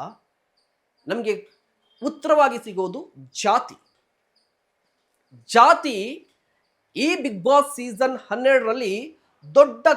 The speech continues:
ಕಾರ್ಡನ್ನ ಅಥವಾ ಒಂದು ದೊಡ್ಡ ಮಹತ್ವವನ್ನ ಪ್ಲೇ ಮಾಡಿದೆ, ದೊಡ್ಡ ಕಾರ್ಡನ್ನ ಪ್ಲೇ ಮಾಡ್ತು. ಹೇಗೆ ಜಾತಿ ಒಂದು ದೊಡ್ಡ ಕಾರ್ಡ್ ಆಗಿ ಪ್ಲೇ ಆಯ್ತು ಅಂತ ಹೇಳಿದ್ರೆ, ಗಿಲ್ಲಿ ಕುರುಬ ಸಮುದಾಯದ ವ್ಯಕ್ತಿ, ಗಿಲ್ಲಿ ಕುರುಬ ಸಮುದಾಯದ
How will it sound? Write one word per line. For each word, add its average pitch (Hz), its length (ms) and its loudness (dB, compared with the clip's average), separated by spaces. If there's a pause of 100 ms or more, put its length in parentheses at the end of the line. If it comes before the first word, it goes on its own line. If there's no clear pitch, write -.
(300)
ಕಾರ್ಡನ್ನ 269 560 6
ಅಥವಾ 254 440 -2
ಒಂದು 220 380 -6
ದೊಡ್ಡ 247 240 -2
ಮಹತ್ವವನ್ನ 247 880 -6
ಪ್ಲೇ 208 240 -8
ಮಾಡಿದೆ, 185 380 -8
ದೊಡ್ಡ 202 180 -8
ಕಾರ್ಡನ್ನ 220 640 -2
ಪ್ಲೇ 170 200 -10
ಮಾಡ್ತು. 131 400 -14 (380)
ಹೇಗೆ 262 360 4
ಜಾತಿ 220 400 0
ಒಂದು 196 260 -6
ದೊಡ್ಡ 185 180 -6
ಕಾರ್ಡ್ 202 360 -2
ಆಗಿ 185 140 -8
ಪ್ಲೇ 170 200 -10
ಆಯ್ತು 156 320 -6
ಅಂತ 135 160 -14
ಹೇಳಿದ್ರೆ, 208 520 -12 (600)
ಗಿಲ್ಲಿ 302 360 -2
ಕುರುಬ 262 320 -2
ಸಮುದಾಯದ 196 600 -2 (500)
ವ್ಯಕ್ತಿ, 147 640 -14 (840)
ಗಿಲ್ಲಿ 190 600 -8 (340)
ಕುರುಬ 202 240 -2
ಸಮುದಾಯದ 135 560 -8